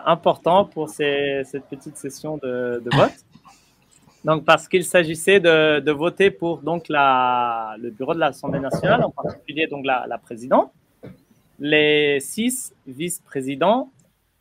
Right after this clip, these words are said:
et qui, qui, eux, gèrent une session en général en l'absence, à tour de rôle, en l'absence de, de la présidente, et puis trois questeurs qui gèrent la trésorerie de l'Assemblée nationale, qui sont des, des postes assez prisés, les questeurs apparemment, qui en général, il y a deux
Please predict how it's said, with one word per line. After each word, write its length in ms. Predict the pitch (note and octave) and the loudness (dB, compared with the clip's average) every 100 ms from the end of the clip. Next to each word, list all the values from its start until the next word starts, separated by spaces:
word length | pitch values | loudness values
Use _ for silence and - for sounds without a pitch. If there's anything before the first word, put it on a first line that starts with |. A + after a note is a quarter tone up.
| - | 0
et 720 | D3+ E3+ F3 E3+ E3+ E3 D#3 | 2 4 4 2 2 0 -4
qui, 180 | - C3+ | -8 -10
qui, 140 | - | -4
eux, 240 | D3 D#3+ D#3+ | -2 0 0
gèrent 340 | B2+ D3 D3+ | 2 2 2
une 120 | C#3 | 0
session 340 | C3 C3 - D3+ | -6 -10 -8 -10
en 60 | |
général 320 | B2 B2+ C3+ B2+ | -8 -4 -2 -2
en 60 | |
l'absence, 460 | B2 A2+ - C3 - | -6 -8 -12 -14 -10
à 120 | A#2 | -12
tour 180 | - B2+ | -12 -14
de 60 | |
rôle, 260 | A#2+ A#2+ C3+ | -10 -6 -6
en 100 | A#2+ | -6
l'absence 460 | A2+ - - B2 _ | -10 -14 -16 -18 _
de, 80 | A2 | -16
de 280 | G#2 G2+ - | -16 -16 -16
la 60 | |
présidente, 440 | - D3+ D#3+ - - | -12 -8 -2 -2 -2
et 80 | C#3 | -6
puis 200 | - F#3+ | -4 -6
trois 240 | - G3 | 2 4
questeurs 680 | F#3+ E3+ D#3 - F#3 A#3 A#3+ - | 4 2 0 6 8 8 4 -6
qui 160 | _ C#3 | _ -4
gèrent 260 | C3 E3 D#3+ | 2 4 4
la 120 | C3+ | 0
trésorerie 680 | - C#3+ B2 B2 A2+ D3+ D3 | -2 -6 -4 -4 -2 -4 -4
de 120 | B2 | -4
l'Assemblée 520 | C3 B2+ - B2+ B2 | -4 -4 -6 -10 -6
nationale, 580 | B2 A#2+ A#2 A2 C#3 D#3 _ _ _ _ _ _ | -6 -8 -10 -2 -2 -2 _ _ _ _ _ _
qui 80 | B2+ | -10
sont 320 | B2+ - D3 | -8 -6 -6
des, 640 | C3 B2 A#2+ A#2+ A#2 A2+ A2 | -4 -2 -2 -2 -4 -6 -10
des 80 | A2 | -12
postes 300 | - C#3 - | -8 -8 -8
assez 180 | A#2+ B2+ | -10 -10
prisés, 360 | - A#2 A#2 | -8 -8 -8
les 100 | A2+ | -10
questeurs 380 | - G2 - A2 | -12 -18 -14 -12
apparemment, 460 | G2+ G2+ G2 D3 - _ _ _ _ | -12 -14 -8 -8 -8 _ _ _ _
qui 100 | D3 | 0
en 100 | C#3+ | 2
général, 440 | C3 C#3+ C3+ D#3 | 2 2 6 6
il 60 | D3+ | 6
y 60 | C#3 | 4
a 80 | |
deux 520 | B2 A#2 D#3+ F3+ E3+ | 4 2 4 6 4